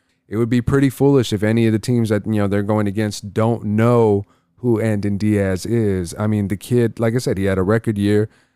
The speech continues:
a big part of the reason why that defense was strong and led them to a ring. And, I mean, not only his stats, but, like, the video of him speaks for itself. Like, in the video that we had, uh, worked with, uh, Timelin's, uh, photo with,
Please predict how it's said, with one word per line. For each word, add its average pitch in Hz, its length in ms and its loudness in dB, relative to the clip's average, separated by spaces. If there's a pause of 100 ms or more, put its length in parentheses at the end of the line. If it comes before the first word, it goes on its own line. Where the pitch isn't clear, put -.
(120)
a 92 80 -10
big 117 280 0
part 113 220 0
of 107 60 0
the 101 80 0
reason 104 360 0
why 98 240 2
that 98 220 0
defense 104 400 -2
was 95 140 -6
strong 104 320 -4
and 95 100 -6
led 101 140 -2
them 101 140 -4
to 110 160 -4
a 107 40 0
ring. 95 340 -4 (540)
And, 107 480 -2 (300)
I 135 100 0
mean, 123 360 0 (400)
not 147 260 2
only 165 220 2
his 120 140 -2
stats, 127 440 0
but, 107 160 -2
like, 104 180 -2
the 104 80 -8
video 120 380 0
of 104 180 2
him 101 120 -6
speaks 110 280 -4
for 98 140 -2
itself. 101 360 -2
Like, 92 180 -8
in 107 200 -2
the 101 200 0
video 123 400 2
that 107 180 0
we 107 160 -2
had, 104 280 -2
uh, 101 300 -2
worked 107 300 -4
with, 101 400 -4
uh, 98 200 -4
Timelin's, 104 580 -4
uh, 101 200 -4
photo 117 520 0
with, 104 340 -2